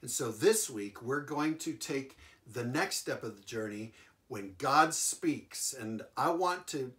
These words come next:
give you five different nuggets. But before I do, I want to ask a question.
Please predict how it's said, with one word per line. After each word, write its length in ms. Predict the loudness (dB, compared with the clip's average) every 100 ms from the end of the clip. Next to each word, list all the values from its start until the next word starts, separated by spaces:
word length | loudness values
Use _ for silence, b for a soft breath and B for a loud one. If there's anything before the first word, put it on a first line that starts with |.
| -2
give 200 | -2 0
you 120 | -4
five 640 | -8 0 4 6 6 2 0
different 380 | -2 0 -4 -6 -20 _ _ _ -10
nuggets. 1000 | -6 2 6 6 4 -8 -8 -6 -8 -12 B B
But 160 | -10 -8
before 400 | -8 -2 2 6
I 140 | 6
do, 500 | 4 2 2 -2 -6 B B B B B
I 60 | -2
want 240 | 2 2
to 140 | 2 0
ask 340 | 0 -2 -6
a 60 | -12
question. 760 | -10 -6 -6 -6 -10 -14